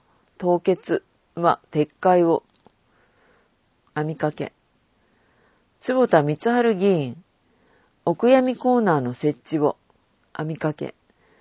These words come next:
トネット事業終了と町の今後は？浜田省一議員。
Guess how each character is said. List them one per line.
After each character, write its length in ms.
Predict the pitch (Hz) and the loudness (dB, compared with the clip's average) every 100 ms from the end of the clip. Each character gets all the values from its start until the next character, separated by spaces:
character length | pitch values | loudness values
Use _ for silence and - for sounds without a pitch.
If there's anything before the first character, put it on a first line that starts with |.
| _ _ _ - | _ _ _ -4
ト 160 | 254 | 0
ネ 120 | 254 | 2
ッ 80 | 208 _ | 2 _
ト 200 | - 135 - - | 2 2 0 -6
事 180 | 196 208 | -2 4
業 240 | 208 170 | 6 6
終 300 | - 190 185 | 4 4 6
了 220 | 175 170 | 6 2
と 260 | 160 147 - | 2 0 0
町 360 | 160 160 - 208 | -2 -2 0 0
の 160 | 208 | 0
今 280 | - 170 175 | -2 -4 -2
後 140 | 175 | 0
は？ 180 | 175 220 311 _ _ _ _ _ _ _ _ _ _ _ _ _ _ _ _ _ _ _ | 0 -2 -8 _ _ _ _ _ _ _ _ _ _ _ _ _ _ _ _ _ _ _
浜 340 | 214 226 220 | -2 0 2
田 140 | 160 143 | 2 0
省 260 | 185 208 | 2 2
一 240 | 214 214 180 | 2 -2 0
議 100 | 202 | 2
員。 280 | 156 131 | 0 -2